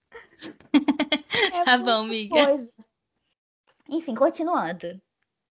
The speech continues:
Speaker 2: É porque essa música, inclusive, ela é grande. Não sei quantos minutos ela tem, mas ela é grande. Aí, as-, aí continua, né? Aí tem outro trecho que fala:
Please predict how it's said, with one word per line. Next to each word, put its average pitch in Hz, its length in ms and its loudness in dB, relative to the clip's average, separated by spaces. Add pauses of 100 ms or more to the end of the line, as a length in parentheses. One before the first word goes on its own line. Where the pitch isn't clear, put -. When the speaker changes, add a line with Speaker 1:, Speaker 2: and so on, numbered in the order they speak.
(240)
Speaker 2:
É 508 40 -2
porque 392 160 -2
essa 294 180 2
música, 247 220 -4
inclusive, 294 340 -2
ela 370 180 2
é - 20 -2
grande. 262 300 0
Não 233 100 -4
sei 302 180 -4
quantos 320 220 -4
minutos 269 260 -4
ela 311 200 -2
tem, 269 120 0
mas 302 160 -4
ela 330 140 -6
é 349 60 -8
grande. - 320 -14 (880)
Aí, 320 240 2
as-, 330 240 0
aí 311 200 -2
continua, 330 520 -6
né? 226 100 -4
Aí 294 180 2
tem 359 140 -4
outro 339 240 -2
trecho 294 400 2
que 320 120 -6
fala: 160 420 -2